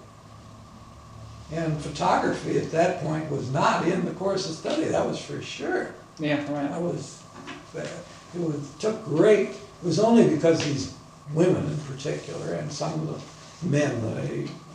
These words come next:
Speaker 1: teachers and administrators, were interested in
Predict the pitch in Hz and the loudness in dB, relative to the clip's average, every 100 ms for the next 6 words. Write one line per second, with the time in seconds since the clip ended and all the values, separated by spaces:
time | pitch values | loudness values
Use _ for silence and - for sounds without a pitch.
0 | - - 139 139 143 170 160 - 151 143 | -16 -8 -6 -6 -6 -6 -6 -6 -6 -4
1 | 160 160 143 - 147 151 156 180 160 196 | -2 -2 -2 -4 -6 -6 -6 -4 -2 -2
2 | 240 - - - - 87 - - - - | -2 -4 -4 -6 -8 -8 -8 -14 -20 -16
3 | 160 170 156 151 | -4 0 2 0